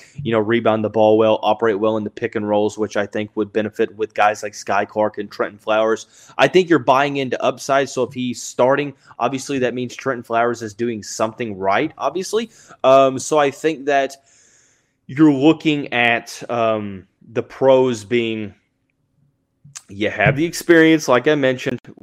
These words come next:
with Skyy, Trey, and with, um, Brandon Huntley-Hatfield, but you also, I think you have a solid fit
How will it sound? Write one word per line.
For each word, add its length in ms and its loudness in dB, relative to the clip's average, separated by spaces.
with 200 -14
Skyy, 640 -2
Trey, 580 -4
and 340 -8
with, 380 0
um, 680 -4
Brandon 280 -2
Huntley-Hatfield, 720 -4
but 160 -4
you 200 -6
also, 680 -2
I 140 0
think 340 -8
you 140 -6
have 520 -2
a 200 -2
solid 460 0
fit 420 2